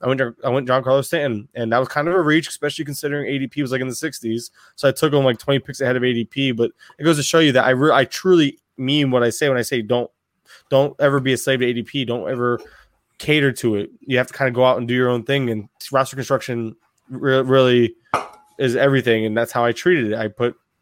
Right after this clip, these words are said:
Stanton on my team. I'm like, "Cool. Now I have power, I have runs, I have R B I, I have some steals, but batting average is a huge question mark." And I kinda just said, "Screw it," at that point, started punting it. We'll get to that later. But, yeah, batting average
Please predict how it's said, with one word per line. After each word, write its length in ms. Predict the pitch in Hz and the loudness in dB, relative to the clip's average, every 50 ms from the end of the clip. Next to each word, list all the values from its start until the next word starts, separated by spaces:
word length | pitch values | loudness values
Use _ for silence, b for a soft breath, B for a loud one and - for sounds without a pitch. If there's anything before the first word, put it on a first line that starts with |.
| _ - - | _ -20 -16
Stanton 280 | - - 117 117 107 | -10 -8 -6 -4 -2
on 60 | 127 127 | 0 0
my 80 | 135 | 0
team. 260 | 127 - - 131 127 131 | 0 0 -2 -2 0 0
I'm 80 | 127 | 0
like, 160 | 123 120 117 | 0 -2 -2
"Cool. 320 | - - 175 143 113 - b b b b b b b | 2 2 2 2 2 0 b b b b b b b
Now 140 | - 131 127 | -2 0 0
I 60 | 127 | 2
have 200 | 123 143 160 143 | 2 2 0 0
power, 320 | - 156 135 135 135 139 135 | 2 2 4 6 6 6 4
I 80 | 123 | 4
have 220 | 120 127 131 117 120 | 2 0 0 0 0
runs, 320 | 127 127 127 135 135 113 | 0 0 0 -2 -2 -4
I 80 | 113 107 | -4 -6
have 100 | 104 95 | -4 -4
R 140 | 117 123 | -4 -4
B 100 | 123 123 | -2 -2
I, 320 | 123 120 120 120 117 117 113 | -2 0 0 0 -2 -2 -4
I 20 | |
have 280 | 101 117 117 113 110 - B B B B B _ - | -4 -4 -4 -6 -6 -10 B B B B B _ -12
some 260 | - - - 226 214 | -6 -2 -2 -2 -2
steals, 400 | - - 202 196 190 196 190 175 | -2 -2 0 2 4 4 2 2
but 120 | 156 143 | 0 -2
batting 260 | 123 147 156 165 170 | 0 2 2 2 4
average 200 | 165 156 147 135 | 2 2 0 -2
is 100 | 131 120 | -4 -6
a 20 | 117 | -4
huge 180 | 117 151 143 | -6 -6 -6
question 320 | - - 175 175 - - 127 | -4 -4 -4 -4 -4 -4 -4
mark." 240 | 113 104 101 95 _ _ _ _ b b b b b b b b - | -4 -4 -6 -8 _ _ _ _ b b b b b b b b -4
And 500 | 180 165 165 160 160 160 151 147 147 - _ - | 0 2 2 4 2 2 0 -2 -4 -6 _ -2
I 120 | 143 139 | -2 -2
kinda 280 | - - - 160 151 143 | -2 -2 -2 -2 0 0
just 140 | 135 - | -2 -2
said, 140 | - 135 120 | -4 -6 -6
"Screw 280 | - - - 160 151 139 | -6 -6 -4 0 2 2
it," 60 | 131 | 2
at 60 | 120 | 2
that 160 | 123 123 107 | 0 -2 -4
point, 120 | - 135 117 | -4 -8 -6
started 160 | 127 117 110 | -4 -6 -4
punting 300 | - - 165 143 131 123 | -2 -2 -2 -2 -2 -4
it. 100 | 113 110 | -2 -2
We'll 80 | 113 113 | -2 -4
get 120 | 110 107 | -6 -4
to 80 | - 120 | -2 -2
that 80 | 113 117 | 0 2
later. 240 | 135 139 135 123 | 2 2 2 0
But, 220 | 113 110 113 113 110 _ b b b b b b b b | 0 0 -2 -2 -2 _ b b b b b b b b
yeah, 340 | 175 190 180 127 107 104 98 - | 2 4 4 4 2 0 -2 0
batting 220 | - 170 165 170 170 | 2 4 6 6 6
average 460 | 170 170 175 170 156 143 131 - - | 6 6 4 2 2 0 -6 -10 -12